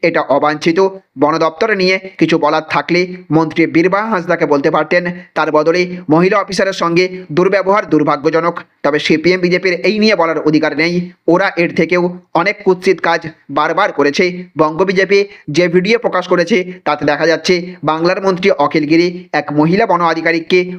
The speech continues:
অকথ্য ভাষায় হুমকি দিচ্ছেন। আসলে অফিসার তাজপুরে উচ্ছেদ অভিযানে বেরিয়েছিলেন মহিলা অফিসার সহ অনেকে,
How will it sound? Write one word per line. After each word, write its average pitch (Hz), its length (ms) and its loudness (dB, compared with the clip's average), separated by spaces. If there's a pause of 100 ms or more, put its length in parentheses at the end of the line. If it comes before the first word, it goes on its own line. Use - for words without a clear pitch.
(100)
অকথ্য 208 480 0
ভাষায় 175 280 0
হুমকি 147 280 -2
দিচ্ছেন। 165 500 0 (160)
আসলে 156 280 0
অফিসার 165 420 0 (360)
তাজপুরে 180 640 0 (120)
উচ্ছেদ 180 360 2
অভিযানে 180 380 2
বেরিয়েছিলেন 160 480 2
মহিলা 156 260 2
অফিসার 160 260 -2
সহ 156 200 2
অনেকে, 160 420 0